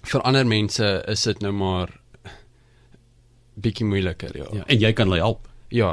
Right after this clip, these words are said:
Speaker 1: ek
Speaker 2: Dis die
Speaker 1: kan
Speaker 2: ding.
Speaker 1: hulle help.
Speaker 2: Vertel vir ons van julle gesinsdinamika. Hoe groot is julle gesin? En
Speaker 1: Ons, ehm, is 'n gesin van ses. Ek het, ek en my broer, ehm, ons is, ek,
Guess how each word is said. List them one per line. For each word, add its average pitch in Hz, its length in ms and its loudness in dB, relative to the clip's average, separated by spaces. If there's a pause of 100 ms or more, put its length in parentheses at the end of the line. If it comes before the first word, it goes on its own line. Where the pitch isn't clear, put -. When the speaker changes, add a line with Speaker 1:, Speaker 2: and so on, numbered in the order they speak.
(140)
Speaker 1:
ek 101 120 4
Speaker 2:
Dis 120 80 0
die 110 60 2
Speaker 1:
kan 95 100 0
Speaker 2:
ding. 87 80 -6
Speaker 1:
hulle 85 100 -12
help. - 100 -16
Speaker 2:
Vertel 151 220 2
vir 190 80 -2
ons - 100 -4
van 165 100 4
julle 160 180 2 (120)
gesinsdinamika. 139 1120 -2
Hoe 107 200 -2 (280)
groot 127 240 -4
is 123 140 -6
julle 131 180 -2
gesin? 147 380 -4 (160)
En 131 160 0
Speaker 1:
Ons, - 320 0
ehm, 120 380 2 (140)
is 120 340 0
'n 113 60 -4
gesin 123 280 -2
van 123 140 -2
ses. - 640 0
Ek 107 300 -4
het, 98 300 -2
ek 107 260 -4 (100)
en 110 100 -4
my 101 140 0
broer, 98 400 -2 (200)
ehm, 95 400 -4 (200)
ons 98 120 -10
is, - 140 -12 (140)
ek, 107 240 -6